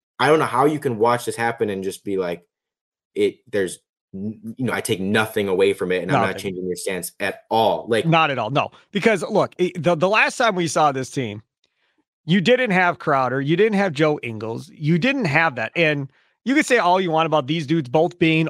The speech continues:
Speaker 2: old
Speaker 1: Crowder,
Speaker 2: and slow.
Speaker 1: Crowder was bad tonight, by the
Speaker 2: Yes,
Speaker 1: way, but
Speaker 2: agreed. Agreed. No, I'm not arguing with you.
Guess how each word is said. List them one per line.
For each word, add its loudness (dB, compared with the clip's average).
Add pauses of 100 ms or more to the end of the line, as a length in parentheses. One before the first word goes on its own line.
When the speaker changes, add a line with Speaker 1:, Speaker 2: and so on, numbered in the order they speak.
Speaker 2:
old 2
Speaker 1:
Crowder, 6
Speaker 2:
and 6
slow. 2 (440)
Speaker 1:
Crowder 4
was 4 (500)
bad 0
tonight, -10
by -6
the -4
Speaker 2:
Yes, 2
Speaker 1:
way, -8
but -6
Speaker 2:
agreed. -2 (400)
Agreed. -2
No, 2
I'm 0
not 2
arguing 0
with -12
you. -8